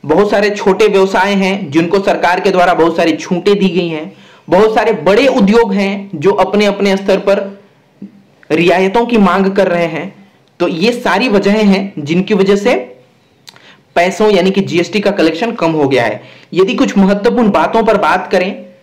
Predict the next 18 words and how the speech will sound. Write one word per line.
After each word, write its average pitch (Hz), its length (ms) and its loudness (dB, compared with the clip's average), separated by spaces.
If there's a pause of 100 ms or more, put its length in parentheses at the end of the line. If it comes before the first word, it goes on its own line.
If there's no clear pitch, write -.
(380)
जो 202 320 2 (340)
पूछा 247 300 0
जा 196 140 0
सकता 185 280 -6
है, 160 360 -6
वो 156 60 2
ये 170 220 2
याद 185 180 0
रखेंगे 190 500 -2 (280)
कि 196 80 0
ये 233 160 4
एक 254 300 -2
अप्रत्यक्ष 226 580 -2
कर 143 520 -4 (580)
है 208 440 -2 (220)
जो 175 280 2 (640)
उपभोक्ता 185 920 -2 (220)
और 214 500 0